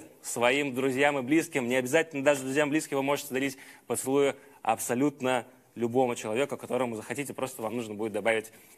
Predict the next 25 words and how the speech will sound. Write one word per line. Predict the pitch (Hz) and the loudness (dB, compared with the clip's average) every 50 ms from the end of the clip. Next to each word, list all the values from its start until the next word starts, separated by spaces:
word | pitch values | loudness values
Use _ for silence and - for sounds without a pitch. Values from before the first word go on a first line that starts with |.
| _ | _
всего | - - - 123 127 | -14 -8 -2 -2 0
лишь | 127 120 117 - | 0 0 -4 -6
его | - 107 107 117 120 120 113 - - - - - _ | -6 -4 0 2 2 2 2 -2 -8 -18 -20 -20 _
в | - 104 | -16 -6
друзья. | 104 123 123 135 123 117 107 95 85 78 - _ _ _ _ _ _ _ _ _ _ - - - - | -4 -2 0 0 0 2 0 0 0 -2 -10 _ _ _ _ _ _ _ _ _ _ -18 -18 -12 -6
А, | 113 107 208 208 202 208 202 196 95 92 - _ _ _ _ _ _ _ _ _ - - | -4 -2 0 0 0 0 -2 -4 -6 -10 -14 _ _ _ _ _ _ _ _ _ -12 -8
ну | 120 123 | -6 -4
что, | 117 - - 160 143 117 92 | -4 0 4 4 4 4 4
я | 95 117 | 0 -2
предлагаю | 113 - 135 131 127 120 135 131 127 123 120 117 - - - _ - _ _ | -4 -2 -2 -2 0 2 2 2 2 2 0 -2 -4 -12 -20 _ -20 _ _
дальше | 107 117 123 131 131 - - 123 | -2 0 2 2 0 -2 -6 -4
не | 120 123 | -4 -4
тянуть. | 123 - 131 131 143 165 185 - - - - - - _ _ - | -4 -4 -4 -2 0 0 -2 -2 -6 -12 -20 -20 -20 _ _ -14
И, | - 110 110 113 113 113 113 113 | -10 -6 -2 0 0 2 2 2
э, | 113 113 110 107 104 92 - - | 2 2 2 2 0 -2 -6 -8
сейчас | - - 113 - 139 139 143 - - | -12 -12 -6 0 0 2 2 0 -2
у | 110 | -4
нас | 117 123 123 - - - - - - _ _ _ _ - | -2 0 0 0 -2 -8 -12 -20 -20 _ _ _ _ -8
в | - - | -4 -4
студии | - - - 156 160 170 170 139 139 135 120 107 - - - - - - _ - | -4 -2 2 4 4 4 4 2 2 0 0 0 0 -4 -10 -20 -20 -20 _ -10
очень | - - 165 170 - - 160 151 143 120 | -6 -6 -4 -2 -2 -2 -2 -2 -4 -4
важный | 123 156 160 160 156 131 131 127 120 | -4 -4 -4 -4 -6 -6 -8 -8 -8
человек | 113 - - 135 135 131 135 151 151 - | -10 -10 -10 -8 -8 -6 -6 -6 -8 -8
из | 139 123 | -8 -10
«Одноклассников». | 135 123 131 139 139 135 147 147 131 - - 120 95 - 92 | -8 -8 -8 -10 -8 -6 -6 -4 -4 -6 -8 -10 -10 -10 -10